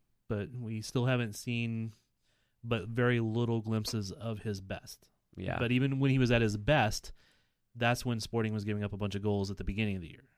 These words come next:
Speaker 1: So that's, there's that question, 'cause he's, he's going so far forward, and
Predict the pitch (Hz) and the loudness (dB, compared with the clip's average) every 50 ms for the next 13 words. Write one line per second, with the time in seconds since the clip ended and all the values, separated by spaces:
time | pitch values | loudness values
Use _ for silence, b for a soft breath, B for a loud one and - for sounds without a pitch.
0 | _ _ _ _ _ _ _ _ _ - _ - - 107 110 110 110 98 - - | _ _ _ _ _ _ _ _ _ -18 _ -4 -2 0 0 0 -2 -4 -8 -6
1 | _ 120 113 113 101 117 107 101 - 131 113 107 - 107 101 - 107 98 - - | _ -2 0 0 0 -2 -4 -2 0 0 0 0 -2 -6 -6 -6 -8 -8 -2 0
2 | 127 123 123 120 117 b b b b b b b b b b _ - 147 147 139 | 2 4 4 2 0 b b b b b b b b b b _ 2 2 2 4
3 | 127 131 123 120 113 104 - 113 104 - - 107 101 98 - - 110 104 104 104 | 4 4 4 4 2 2 2 0 0 2 2 0 0 0 0 0 0 2 4 4
4 | 104 104 101 98 - - 107 110 107 104 104 104 104 104 101 104 104 107 | 4 2 2 0 -4 -8 -8 -6 -4 -4 -2 -2 -2 -4 -4 -6 -8 -10